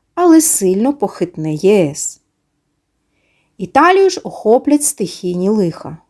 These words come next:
сильні зливи і суви ґрунту. Польща і Балтія стануть духовними щитами Європи. І не лише духовними. Там утвориться нова коаліція, яка матиме пророчу місію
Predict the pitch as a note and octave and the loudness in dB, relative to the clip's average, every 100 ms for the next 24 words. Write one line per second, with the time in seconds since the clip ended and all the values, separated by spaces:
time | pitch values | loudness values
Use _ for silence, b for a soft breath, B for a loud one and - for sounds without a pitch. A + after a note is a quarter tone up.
0 | _ - - D4+ G#3+ E3+ D3+ F3 A#3 D#4+ | _ -4 2 4 2 -2 -4 0 4 4
1 | E4+ F4+ F4+ _ D#4 E4+ - F3+ F3 F#3 | 4 2 -2 _ 0 0 -2 -2 0 0
2 | F#3 G3 E3 C#3+ - - _ _ _ _ | 0 -2 -4 -6 -14 -20 _ _ _ _
3 | _ _ _ _ _ _ - G3+ F#3+ - | _ _ _ _ _ _ -2 0 0 -2
4 | F3 E3 G#3 D#4 F4 F3+ - - A#3 D#4 | -2 2 2 2 0 -6 -6 -2 2 2
5 | B3 F#3+ - A#3 C4 B3+ B3 A#3+ - - | 2 -2 -2 2 2 2 0 -2 -2 -4
6 | B3 - D#4+ A3 E3+ D#3 D#3+ D#3 D3+ E3 | -6 -2 0 0 0 -2 0 -2 -4 -12
7 | E3 _ _ _ _ _ A3+ C4+ F4+ F4+ | -16 _ _ _ _ _ 2 4 4 4
8 | A3+ - - E3+ G#3 - C4 F3+ D#3 D#3+ | 2 0 -2 -2 -4 -4 0 0 -2 -8
9 | E3 E3 _ _ _ _ _ _ F4+ A#4 | -10 -14 _ _ _ _ _ _ 0 2
10 | E4+ G#3+ C#4+ D#4+ D#4 - C4 A3+ G#3+ B3+ | 2 2 4 4 2 0 0 0 2 0
11 | - C4 C4 D4+ C#4 - - D#3+ D#3 - | 0 0 4 6 4 0 -8 -8 -12 -12
12 | E3+ D#3+ E3 E3+ A#3+ D#4+ D4+ D4 C#4+ - | -12 -8 -6 -2 0 2 4 4 4 0
13 | F4+ E4+ B3 D#3 - C#3+ D#3+ F3+ - C4+ | 2 4 4 0 -4 -8 -8 -4 -2 0
14 | D4+ | 0